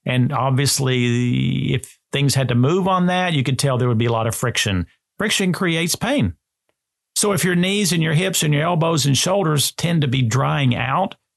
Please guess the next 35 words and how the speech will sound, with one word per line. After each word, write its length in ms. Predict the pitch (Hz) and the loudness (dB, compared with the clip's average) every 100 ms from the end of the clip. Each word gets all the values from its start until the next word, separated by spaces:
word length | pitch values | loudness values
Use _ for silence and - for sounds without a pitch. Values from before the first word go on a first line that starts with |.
| - | -4
which 260 | 139 - | -2 0
will 380 | 120 127 190 202 | 0 0 0 0
happen 540 | 151 175 190 - 185 | 0 -2 -2 -2 0
with 180 | 139 123 | 0 0
age 500 | - 139 165 190 - | -2 0 0 0 0
especially, 960 | - 117 - - 143 - 180 196 208 214 _ _ _ _ _ | -2 -2 -4 -4 -2 -2 0 0 -2 -4 _ _ _ _ _
you 180 | - 127 | -2 2
need 280 | 139 139 139 | 2 2 2
to 80 | 131 | 0
get 300 | 135 131 - | 0 -2 -2
them 200 | 135 127 | 0 2
moisturized. 800 | 139 147 - 120 110 101 104 127 | 2 2 0 -2 -2 -2 -2 0
And 100 | 120 | 0
that's 200 | 117 - | 0 0
not 240 | 127 135 | 0 0
gonna 300 | 143 139 131 | 0 0 0
happen 540 | 92 139 147 - 147 127 | 0 -2 -2 0 2 2
just 320 | 135 143 - | 2 0 -2
from 400 | - 127 123 120 | -2 -2 2 0
d-, 100 | - - | 0 -2
drinking 480 | 123 135 131 131 113 | 0 2 2 2 2
water. 460 | 110 127 175 190 - _ _ | 2 0 -2 -4 -6 _ _
You 120 | - | 0
have 180 | 123 151 | 0 0
to 60 | 120 | -2
put 180 | - 147 | -2 0
a 40 | |
molecule 540 | 131 127 135 - 127 117 | 2 2 0 0 0 2
in 80 | |
there 160 | 117 113 | 2 2
that 160 | 113 - | 0 0
can 100 | 120 | 0
help 280 | 123 123 | 0 0
that. 240 | - 107 - | -4 -6 -4
Glucosamine, 840 | 127 - 151 147 160 147 147 147 | -4 0 0 0 0 2 2 2